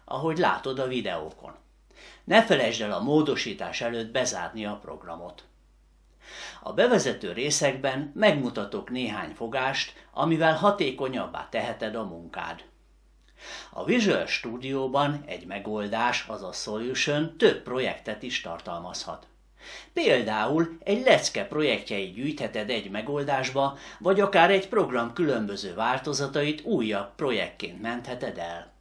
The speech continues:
Nagyon könnyű átvinni a tervező nézetet és a már kész forráskódot az újabb projektbe.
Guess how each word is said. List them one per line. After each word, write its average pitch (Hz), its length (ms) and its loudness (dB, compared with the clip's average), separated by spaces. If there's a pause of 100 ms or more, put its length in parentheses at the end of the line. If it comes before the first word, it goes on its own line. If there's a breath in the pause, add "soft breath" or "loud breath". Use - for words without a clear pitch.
(640 loud breath)
Nagyon 151 400 6
könnyű 143 380 2
átvinni 127 580 0
a 92 160 -6
tervező 107 560 -2
nézetet 123 680 -4 (280 loud breath)
és 113 220 -2
a 110 80 -2
már 117 280 0
kész 143 340 0
forráskódot 120 840 -2
az 85 160 -10
újabb 113 380 -4
projektbe. 87 640 -10